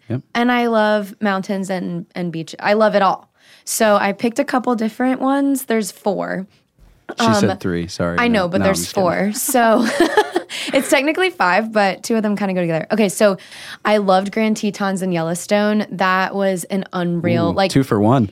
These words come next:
Speaker 2: it ha-, well, they're next
Speaker 1: They
Speaker 2: to
Speaker 1: backed
Speaker 2: each
Speaker 1: up.
Speaker 2: other.
Speaker 1: Yeah,
Speaker 2: It was
Speaker 1: back to
Speaker 2: my
Speaker 1: back.
Speaker 2: same trip. I did 'em together. So in my mind, they're the same thing. Um,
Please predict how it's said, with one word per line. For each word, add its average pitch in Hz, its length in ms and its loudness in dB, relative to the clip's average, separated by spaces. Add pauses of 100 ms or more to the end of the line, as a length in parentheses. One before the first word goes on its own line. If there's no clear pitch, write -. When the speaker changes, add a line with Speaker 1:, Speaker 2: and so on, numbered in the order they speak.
Speaker 2:
it 240 160 2
ha-, 233 240 -2
well, 349 180 4
they're 339 140 2
next 285 240 2
Speaker 1:
They 135 80 6
Speaker 2:
to 135 80 2
Speaker 1:
backed - 180 4
Speaker 2:
each 233 80 2
Speaker 1:
up. 180 160 4
Speaker 2:
other. - 140 4
Speaker 1:
Yeah, 131 160 4
Speaker 2:
It 277 120 2
was 311 120 4
Speaker 1:
back 247 40 -4
to 294 60 4
Speaker 2:
my 285 120 4
Speaker 1:
back. 277 60 0
Speaker 2:
same 269 260 2
trip. - 240 0
I 180 80 2
did 196 140 0
'em 220 120 2
together. 190 340 -2
So 214 140 0
in 208 80 2
my 208 140 2
mind, 202 240 0
they're 190 60 0
the 180 80 -2
same 170 200 -4
thing. 151 180 -8 (460)
Um, 214 380 2